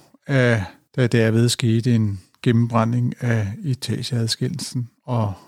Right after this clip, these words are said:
den her etageadskillelse, den var udført i træ. På baggrund af den her rapport, så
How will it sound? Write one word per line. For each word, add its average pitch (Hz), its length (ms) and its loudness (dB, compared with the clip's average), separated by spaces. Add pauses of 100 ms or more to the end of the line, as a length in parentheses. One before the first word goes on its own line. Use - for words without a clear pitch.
(120)
den 131 120 2
her 135 180 4
etageadskillelse, 151 1000 -2
den 123 240 -2
var 127 80 0
udført 120 440 -4
i 139 40 -10
træ. - 240 -10 (520)
På 139 80 2
baggrund 196 380 6
af 185 60 4
den 180 80 6
her 175 140 4
rapport, 139 520 0
så 160 420 2